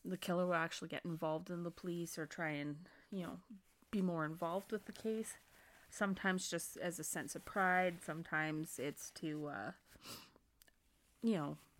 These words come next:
kinda maybe help sway the investigation away from them. But sometimes it happens. So, upon unlocking these memories, April contacts police saying that she believes her father may have been the one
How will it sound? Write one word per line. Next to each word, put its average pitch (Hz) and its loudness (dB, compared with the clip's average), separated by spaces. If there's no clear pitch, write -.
kinda 160 -2
maybe 165 0
help 156 -4
sway - 0
the 151 4
investigation 165 -2
away 151 -4
from 143 -4
them. 165 0
But 151 2
sometimes 151 -2
it 143 -12
happens. 143 -4
So, 180 2
upon 247 12
unlocking 220 12
these 185 4
memories, 165 2
April 226 4
contacts 190 2
police 165 2
saying 165 0
that 156 0
she - -2
believes 170 2
her 233 0
father 175 2
may 170 2
have 202 0
been 208 4
the 208 4
one 160 2